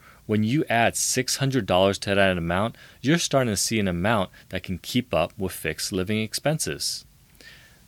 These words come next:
The area of unemployment is vastly different in comparison to the stimulus check amounts. Both parties,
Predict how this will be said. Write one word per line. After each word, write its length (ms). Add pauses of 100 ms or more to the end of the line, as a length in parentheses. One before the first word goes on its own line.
(120)
The 120
area 240
of 120
unemployment 680 (260)
is 320
vastly 520
different 420 (320)
in 140
comparison 580
to 100
the 80
stimulus 440
check 240
amounts. 520 (640)
Both 260
parties, 600